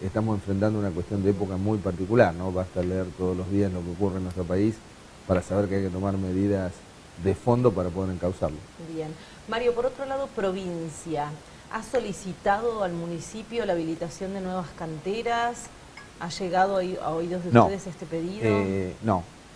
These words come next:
Speaker 1: no ha solicitado en particular la apertura de nuevas canteras. Hemos tenido algunas charlas, bueno, yo hablo, eh, digamos, del año pasado, cuando me tocaba ocupar la jefatura de gabinete. Es verdad que hemos tenido reuniones con algunas autoridades provinciales donde,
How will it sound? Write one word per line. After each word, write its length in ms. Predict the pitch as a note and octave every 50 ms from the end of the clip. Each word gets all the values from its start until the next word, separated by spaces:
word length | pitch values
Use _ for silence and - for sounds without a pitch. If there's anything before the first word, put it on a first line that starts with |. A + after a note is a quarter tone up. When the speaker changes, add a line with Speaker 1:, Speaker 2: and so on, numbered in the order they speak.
| - -
Speaker 1:
no 220 | G2+ G2+ G#2+ A2 A2+
ha 80 | A2+
solicitado 800 | - - A2 G2+ G2 F#2 F#2 G2 F2+ - G#2+ A2 A2 A2 G#2+ G#2
en 80 | G2 G2
particular 580 | E2 F#2+ F2+ E2+ G2+ F2+ G2+ G2+ G2 G#2 G#2+ G#2
la 140 | G#2+ G2
apertura 440 | F#2+ F2 F#2+ F#2 F#2 F2 G#2+ G#2 G#2
de 40 | G2
nuevas 240 | F#2+ G2+ G2+ G2 F#2+ -
canteras. 500 | F2 F2+ F2 - A2+ A#2 B2+ B2+ - - -
Hemos 240 | A2 G#2 G#2 G2 F#2
tenido 340 | - F#2+ G2+ A2 A2+ A2 G#2
algunas 360 | G2+ G2+ G#2+ G#2 G2+ F2+ -
charlas, 300 | - A#2 A#2+ A#2+ A#2 G#2
bueno, 160 | G#2 G2+ F#2+ F2+ F2 -
yo 100 | G2+ G2
hablo, 360 | G2 G2 G2+ G#2+ G#2+ G#2+ - - - - -
eh, 800 | E2+ F#2+ G2 - - - - - - - - - - - - - F2
digamos, 280 | F#2 F#2 F#2 F2+ F2 F2
del 160 | F2 F2+ G2
año 280 | G2+ G#2 G#2 G#2 G2+
pasado, 500 | E2 F2 F2+ - - A2+ A2 A2+ A#2 A2+ G2 -
cuando 420 | F#2+ F2+ F2+ F2 F2 F2 F2 E2+ E2 E2 E2 D#2+ D#2+ E2
me 60 | E2+
tocaba 320 | C#2+ E2 D#2+ F2+ F2+ F2+
ocupar 280 | F2 E2 E2+ D#2 F#2 F#2
la 60 | F2
jefatura 380 | - - F2+ E2+ E2 G2 F#2 F#2
de 60 | F2+
gabinete. 560 | F2+ F2+ F#2+ G2 F#2+ G#2 G#2 F#2+ A2+ B2+ C3+ - - - - - - - - - - - - - -
Es 120 | G2+ G2
verdad 260 | G2 G2 G2+ A2+ A#2+
que 80 | A#2 A2+
hemos 160 | G#2+ G2+ F2+
tenido 380 | - F#2+ G2+ G2+ G2+ G2 G2 - - - F2+
reuniones 320 | F2+ F2+ F#2+ G2+ G#2+ G2 E2+
con 140 | F#2+ F#2+
algunas 340 | F2+ F#2 G2 G2+ G2 F#2 -
autoridades 340 | F#2 F#2 F2+ G2 G#2 G2+ F#2
provinciales 520 | - F#2+ G2 F#2+ F#2+ - A2+ A#2 B2 A2+
donde, 280 | G#2+ A2+ A2 A2+ A#2+